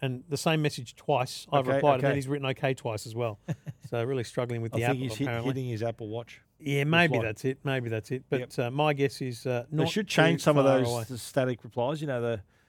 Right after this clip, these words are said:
Speaker 1: Can't
Speaker 2: you
Speaker 1: you
Speaker 2: know, it says,
Speaker 1: customize 'em?
Speaker 2: "Okay, this and that."
Speaker 1: Like you can on
Speaker 2: I
Speaker 1: a
Speaker 2: don't know,
Speaker 1: phone?
Speaker 2: can you?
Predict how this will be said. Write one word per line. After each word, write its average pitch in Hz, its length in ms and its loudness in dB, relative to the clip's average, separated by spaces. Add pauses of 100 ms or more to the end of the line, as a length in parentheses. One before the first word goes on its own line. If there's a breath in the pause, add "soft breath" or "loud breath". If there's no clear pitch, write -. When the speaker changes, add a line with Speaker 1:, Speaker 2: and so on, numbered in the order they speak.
Speaker 1:
Can't 320 120 4
Speaker 2:
you 320 60 4
Speaker 1:
you - 100 2
Speaker 2:
know, 226 60 8
it - 40 8
says, 131 80 4
Speaker 1:
customize 285 240 4
'em? 427 340 0
Speaker 2:
"Okay, 143 500 0 (120)
this 139 220 -2
and 131 100 -6
that." - 40 2
Speaker 1:
Like 208 160 6
you 190 60 0
can 233 180 4
on 214 80 4
Speaker 2:
I - 20 6
Speaker 1:
a 240 40 2
Speaker 2:
don't 311 100 0
know, 240 160 6
Speaker 1:
phone? 392 100 2
Speaker 2:
can 208 160 -2
you? 294 160 -6